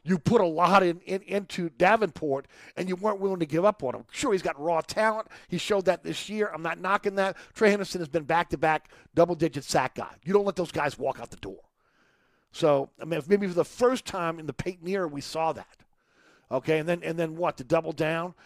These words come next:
uh, by, by, by drafting Peyton Turner number one a-, after, after you let Henderson out the door. Um, so, but for most of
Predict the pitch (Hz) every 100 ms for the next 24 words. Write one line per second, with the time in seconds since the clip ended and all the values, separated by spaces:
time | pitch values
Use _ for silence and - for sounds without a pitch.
0 | - _ 123 139 135 139 135 147 120 139
1 | 135 - 160 160 143 170 151 - 165 156
2 | 147 139 135 156 202 233 _ _ _ 127
3 | 143 160 - 165 175 165 151 170 156 170
4 | 156 156 131 160 185 233 _ _ _ _
5 | - 135 135 127 - - - 165 143 -
6 | _ _ _ _ _ _ _ 170 156 _
7 | _ _ 190 170 233 311 - 160 113